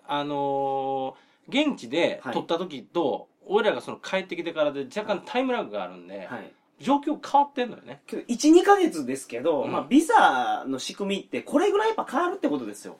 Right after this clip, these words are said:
Speaker 1: そうやね。
Speaker 2: はい。
Speaker 1: そう。
Speaker 2: それでもうすでに変わってるから。
Speaker 1: うん。
Speaker 2: で、だからあの時とはちょっと変わりましたよっていうのを
Speaker 1: そうそうそう。補足させてもらって。
Speaker 2: 補足させてもらってます。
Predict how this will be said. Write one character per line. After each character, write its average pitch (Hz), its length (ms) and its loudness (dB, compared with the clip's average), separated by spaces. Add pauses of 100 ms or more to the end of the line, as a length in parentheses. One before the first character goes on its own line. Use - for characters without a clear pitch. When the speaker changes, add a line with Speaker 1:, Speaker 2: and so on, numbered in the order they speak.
Speaker 1:
そ 107 180 -10
う 95 60 -10
や 85 120 -14
ね。 139 300 -12
Speaker 2:
は 101 160 -16
い。 87 180 -20
Speaker 1:
そ 113 460 -14 (100)
う。 151 60 -14
Speaker 2:
そ 277 100 0
れ 330 60 4
で 294 60 4
も 294 80 0
う - 20 -6
す 254 80 -6
で 277 100 4
に 180 60 -2
変 - 100 0
わ 427 140 8
っ - 60 -12
て 370 100 -4
る 294 80 -4
か - 260 0
ら。 117 60 -12
Speaker 1:
う 110 40 -10
ん。 101 160 -14 (220)
Speaker 2:
で、 247 160 -2
だ 254 120 4
か 233 80 0
ら 214 200 6
あ 254 60 6
の 247 80 2
時 214 220 -2
と 233 100 -4
は 220 100 2
ち - 60 -6
ょ - 60 -4
っ - 20 -8
と 147 80 -2
変 175 140 0
わ 175 60 0
り 170 60 -4
ま 175 140 -4
し - 80 -14
た 127 60 -4
よ 170 100 2
っ 190 80 -6
て 139 100 -6
い 139 60 0
う 143 60 0
の 185 80 4
を - 20 2
Speaker 1:
そ 143 60 0
う - 0 -
そ 101 60 -4
う - 100 -12
そ - 60 -20
う。 - 40 -20
補 143 120 -12
足 123 180 -12
さ 117 140 -6
せ - 40 -16
て 113 60 -18
も 104 80 -10
ら 104 40 -6
っ - 40 -12
て。 135 40 -8
Speaker 2:
補 120 60 -10
足 - 60 -18
さ 117 100 -10
せ - 80 -20
て 110 80 -10
も 104 100 -8
ら 98 60 -8
っ 92 60 -12
て - 120 -20
ま 80 100 -16
す。 - 260 -20